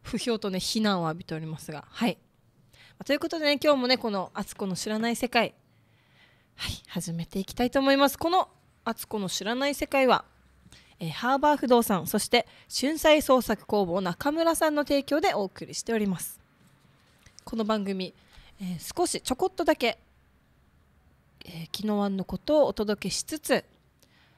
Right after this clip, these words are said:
また雑談だったり、えー、横浜ディーエヌエーベイスターズのコーナー、そしてですね、夜のあつこの知らない大人の世界ということで、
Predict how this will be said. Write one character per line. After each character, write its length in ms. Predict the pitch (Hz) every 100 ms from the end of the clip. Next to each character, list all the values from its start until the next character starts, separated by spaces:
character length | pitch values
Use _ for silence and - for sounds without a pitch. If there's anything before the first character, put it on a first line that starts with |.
| _ _ _
ま 80 | 196
た 180 | 185 170
雑 340 | - 208 -
談 180 | 208 202
だ 80 | 190
っ 40 |
た 160 | - 175
り、 140 | 156 - _ _ _ _ _
え 60 | 165
ー、 60 | 160
横 220 | 196 -
浜 280 | 208 220 202
デ 100 | 170
ィ 40 |
ー 60 | 202
エ 60 | 262
ヌ 120 | 262
エ 160 | 247 240
ー 80 | - _ _ _ 233
ベ 140 | 240
イ 40 |
ス 80 | 226
タ 120 | -
ー 20 | 196
ズ 100 | 240
の 120 | 330
コ 160 | 240
ー 40 | 208
ナ 180 | 180 131
ー、 20 | - _ _ _ _ _ _ _ _ _ _ _ _
そ 140 | - 220
し 100 | -
て 100 | 208
で 120 | 185
す 160 | - 196
ね、 380 | 185 180 160 - _ _ _ _ _ _ _ -
夜 300 | 202 269 311
の 180 | 247 - _ _ _ _ _
あ 100 | 220
つ 100 | -
こ 80 | 240
の 60 |
知 100 | 214
ら 120 | 190 180
な 100 | 170
い 40 |
大 60 | -
人 140 | - 233 254
の 100 | 247
世 120 | 220
界 220 | - 175
と 100 | -
い 40 |
う 40 | 160
こ 100 | 165
と 100 | 147
で、 160 | 147